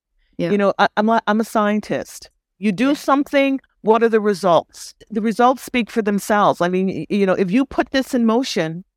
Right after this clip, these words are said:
Speaker 2: if you're gonna drop this ball,
Speaker 1: Yeah.
Speaker 2: gravity's gonna do what it does. It's gonna take it down.
Speaker 1: Yeah.
Speaker 2: And so when you put certain things in motion, there are, are repercussions to that.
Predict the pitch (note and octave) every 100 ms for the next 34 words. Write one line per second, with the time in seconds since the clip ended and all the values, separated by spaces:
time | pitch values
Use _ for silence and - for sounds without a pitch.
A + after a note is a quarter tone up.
0 | _ _ _ - G3+ F#3 C4+ E4 C4+ B3
1 | A#3+ - A3+ F#3 G#3+ G#3+ D3+ G2 F#3+ _
2 | _ _ _ _ _ _ _ _ _ _
3 | _ E3 G#3 C4+ E4+ C#4 A#3 B3 G#3+ B3+
4 | A#3 G#3+ F#3+ D#3 - - A3+ - A#3 G#3
5 | - A#3 - - F3+ D3 - - _ _
6 | - E3+ - - - _ - G#3 - A3
7 | A3+ A3+ B3 - C4 - C4 B3 G3+ C4
8 | A#3 G#3+ G3+ G#3+ C#4+ - G#3 F#3 - F#3
9 | F#3+ F#3 G3+ - _ _ _ _ _ -
10 | F#3+ G3+ G3+ F#3+ - G3+ G3+ - F3+ -
11 | F3 C#3+ C3 B2